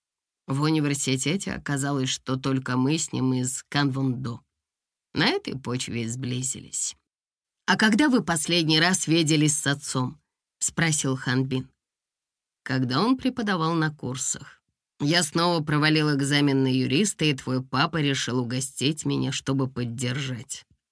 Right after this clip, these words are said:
Мы пошли в дорогой мясной ресторан в Тэчхидоне, и там я впервые попробовал невероятно вкусный стейк»,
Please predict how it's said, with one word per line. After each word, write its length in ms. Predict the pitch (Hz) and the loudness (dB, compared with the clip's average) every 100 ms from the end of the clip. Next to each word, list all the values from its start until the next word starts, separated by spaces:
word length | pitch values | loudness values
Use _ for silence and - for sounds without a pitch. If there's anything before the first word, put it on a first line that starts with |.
| _ | _
Мы 240 | 147 185 | 0 2
пошли 400 | 165 165 - 156 | 2 2 2 2
в 60 | 151 | 2
дорогой 420 | 131 139 143 151 | 2 0 0 2
мясной 420 | 156 147 - 131 | 2 2 0 0
ресторан 600 | 131 131 - 135 135 143 | 0 -2 -2 0 2 0
в 100 | 135 | -2
Тэчхидоне, 920 | - 127 131 - 123 120 123 156 165 185 _ _ _ _ _ _ | -4 -4 -2 -4 -6 -4 0 0 -2 -6 _ _ _ _ _ _
и 160 | - 165 | 0 2
там 220 | 202 214 | 4 6
я 140 | 196 | 6
впервые 440 | 190 165 165 175 180 | 4 2 2 4 2
попробовал 720 | 156 151 147 165 160 156 156 | 0 0 0 2 2 2 4
невероятно 720 | 151 139 131 135 147 196 214 | 4 4 2 2 2 0 -2
вкусный 580 | 220 - 139 139 - 123 | -4 -4 -4 -4 -2 -4
стейк», 720 | 131 - - 127 101 - - | -4 -8 -10 -10 -10 -16 -20